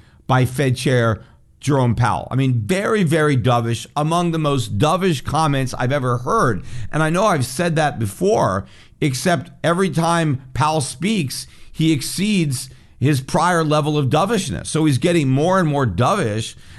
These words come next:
as time goes by. Now, maybe the markets are kind of immune to it at this point, but to me, there are some very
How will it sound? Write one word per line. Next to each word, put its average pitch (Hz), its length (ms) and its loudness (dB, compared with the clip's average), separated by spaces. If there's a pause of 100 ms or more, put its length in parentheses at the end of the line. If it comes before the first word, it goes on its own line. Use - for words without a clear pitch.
(120)
as 147 220 2
time 156 360 0
goes 123 220 2
by. 143 460 0
Now, 123 120 2
maybe 165 360 2
the 156 80 0
markets 143 480 0
are 123 60 -6
kind 127 260 -2
of 110 100 -2
immune 113 400 0
to 180 140 2
it 175 60 0
at 170 100 -2
this 170 180 -4
point, 185 400 -4 (160)
but 151 220 0
to 160 120 -2
me, 160 640 0 (240)
there 143 200 2
are 147 220 -2
some 135 300 -2
very 156 500 0